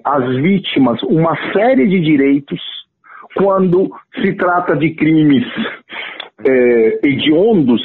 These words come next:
crimes, hum, especialmente violentos, ou aos próprios familiares das vítimas. Isso me parece uma coisa importante. Ou seja, com isso que eu tô dizendo, eu não pretendo negligenciar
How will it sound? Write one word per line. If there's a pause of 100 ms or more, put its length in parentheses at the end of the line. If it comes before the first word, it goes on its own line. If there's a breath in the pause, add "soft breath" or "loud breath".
crimes,
hum, (280)
especialmente
violentos, (140)
ou
aos (140)
próprios (160)
familiares
das
vítimas. (460 loud breath)
Isso
me
parece
uma
coisa
importante. (720 loud breath)
Ou
seja, (180)
com
isso
que
eu
tô
dizendo,
eu
não
pretendo
negligenciar